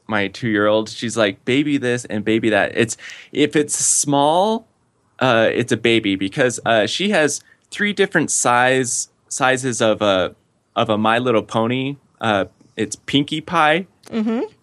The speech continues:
Speaker 1: And, uh, she has a big one, a medium-sized one, and a little one. And so the little one's the baby one, and then the big one's the daddy or mommy, and the middle one's, you know, just, she just calls it the middle pony. Uh,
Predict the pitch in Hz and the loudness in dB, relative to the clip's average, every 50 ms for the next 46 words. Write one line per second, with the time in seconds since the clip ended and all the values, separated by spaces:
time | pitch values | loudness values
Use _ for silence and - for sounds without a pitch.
0 | _ - 123 - - - 120 113 107 - - 135 123 104 110 92 - 127 147 156 | _ -6 -4 0 0 2 2 0 0 0 0 0 0 0 -2 -4 -2 -2 -2 0
1 | 156 165 175 180 185 180 - - - 120 120 120 127 143 147 160 151 147 135 123 | 0 0 0 0 0 -2 -6 -4 -4 -2 -2 0 0 0 0 2 0 0 0 -2
2 | 117 - 113 110 110 110 110 110 107 107 104 - - 110 107 101 101 104 113 123 | -2 0 0 0 0 0 0 0 0 -2 -2 -4 -4 -2 0 0 0 0 0 0
3 | 135 139 - - 113 80 76 73 71 - - - _ _ _ - 110 113 110 - | 0 0 0 0 0 -2 -2 -2 -4 -8 -12 -16 _ _ _ -4 -2 -2 0 2
4 | 113 110 107 113 110 120 131 135 139 147 151 170 160 - 185 151 - - 135 127 | 0 2 2 0 0 0 0 2 2 2 0 0 -2 -2 -4 -2 0 0 0 0
5 | 131 127 123 117 113 110 110 107 107 107 104 107 107 107 104 104 104 104 107 110 | 0 0 0 0 2 2 2 2 2 2 0 0 0 0 0 0 0 0 0 0
6 | 98 101 104 110 - 123 131 123 123 127 123 135 123 - - 135 131 127 - 123 | 0 -2 -2 0 -2 -2 0 0 0 0 0 0 -2 -2 0 0 0 2 0 2
7 | 110 110 110 110 110 110 113 113 113 113 107 107 104 104 107 107 104 104 107 113 | 2 2 2 2 2 2 2 0 0 0 0 0 0 0 -2 -2 -2 -2 0 0
8 | 123 123 123 117 113 110 110 107 - - - - - _ 107 101 90 90 87 - | 0 0 2 0 0 0 0 -2 -4 -6 -14 -18 -8 _ -2 0 0 0 -2 -4
9 | 107 - - - - - 117 110 107 - - 113 101 101 92 95 - - 90 80 | -6 -6 -6 -8 -6 -4 -2 -2 -2 0 0 2 2 2 0 -2 -2 -2 -2 -2
10 | 78 - - _ - 113 110 107 95 87 78 82 - - _ _ _ - 104 90 | -2 -6 -12 _ 0 2 2 4 4 4 2 0 -4 -10 _ _ _ -2 0 0
11 | 85 78 82 85 - - - - - - - - - - - - 104 107 107 107 | 0 -2 -4 -8 -12 -18 -20 -18 -16 -14 -12 -12 -14 -14 -8 -4 -2 0 0 0
12 | 101 90 87 | 0 0 -2